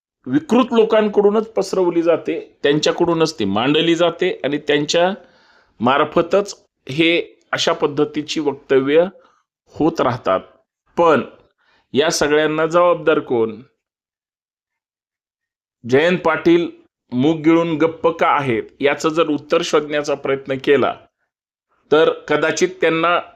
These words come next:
शेणात दगड मारायचा नाही असं एकंदरीत चित्र दिसतं,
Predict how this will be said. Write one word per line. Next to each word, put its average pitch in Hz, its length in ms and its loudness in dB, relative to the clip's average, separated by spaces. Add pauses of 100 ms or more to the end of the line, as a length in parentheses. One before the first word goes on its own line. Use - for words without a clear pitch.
शेणात 165 440 0 (580)
दगड 151 400 2
मारायचा 156 600 2
नाही 151 560 -4 (260)
असं 131 200 -2
एकंदरीत 156 500 0
चित्र 147 460 -4 (120)
दिसतं, 147 500 -4